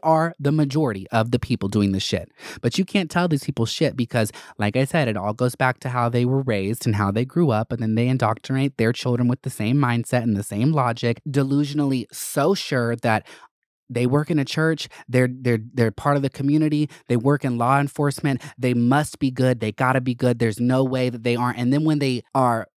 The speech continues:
faced with facts and evidence, they excuse it, justify it,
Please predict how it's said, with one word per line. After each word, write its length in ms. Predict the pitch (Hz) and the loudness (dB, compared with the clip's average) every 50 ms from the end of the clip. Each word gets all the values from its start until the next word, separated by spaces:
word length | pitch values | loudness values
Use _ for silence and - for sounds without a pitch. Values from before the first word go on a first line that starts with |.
| _ - | _ -20
faced 380 | - - 180 185 208 202 - - | -4 2 2 4 2 2 0 -4
with 140 | 156 - - | -6 -6 -6
facts 580 | - - 170 151 127 117 117 - - - - _ - | -2 0 2 2 2 0 -2 -4 -12 -18 -16 _ -2
and 140 | 123 117 - - | 0 0 0 0
evidence, 720 | 156 165 165 139 120 107 98 95 117 - - - - - _ _ _ _ _ _ _ _ - | 0 0 2 2 0 0 0 -2 -4 -6 -8 -14 -16 -16 _ _ _ _ _ _ _ _ -4
they 320 | 139 131 127 131 127 120 107 104 - 135 135 - - | -2 0 2 2 0 -2 -4 -8 -14 -18 -10 2 2
excuse 500 | 127 - - - - 170 170 160 143 147 | 2 2 2 -6 0 2 2 2 4 2
it, 300 | 147 139 - - - - _ - - - - - | 0 0 -2 -6 -12 -20 _ -20 -20 -20 -16 -10
justify 640 | 120 - 156 165 160 - - 139 - - 139 135 135 | 2 4 4 4 4 2 -2 -4 -2 0 2 2 2
it, 300 | 131 131 131 120 - - | 2 2 0 -2 -4 -8